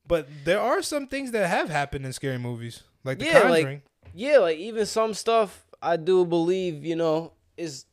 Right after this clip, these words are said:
Speaker 2: is real and stuff. But, like, I don't know, it doesn't.
Speaker 1: Like, like, let me
Speaker 2: Like, I'm, I'm more scared of, like, real world stuff. Like,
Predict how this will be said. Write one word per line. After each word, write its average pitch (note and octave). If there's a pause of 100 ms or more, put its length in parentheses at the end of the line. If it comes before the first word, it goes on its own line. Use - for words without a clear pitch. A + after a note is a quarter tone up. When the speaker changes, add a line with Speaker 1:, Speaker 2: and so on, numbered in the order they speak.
(180)
Speaker 2:
is D#3
real E3+
and C#3
stuff. - (200)
But, A#2
like, A#2 (1040)
I G#2+
don't A2+
know, G#2+
it G#2
doesn't. G#2+ (960)
Speaker 1:
Like, D3+ (680)
like, E3+
let A3
me C3+
Speaker 2:
Like, D3
I'm, E3+
I'm D#3+
more E3+
scared D3+
of, C3+
like, B2 (360)
real C3
world B2+
stuff. B2+
Like, A2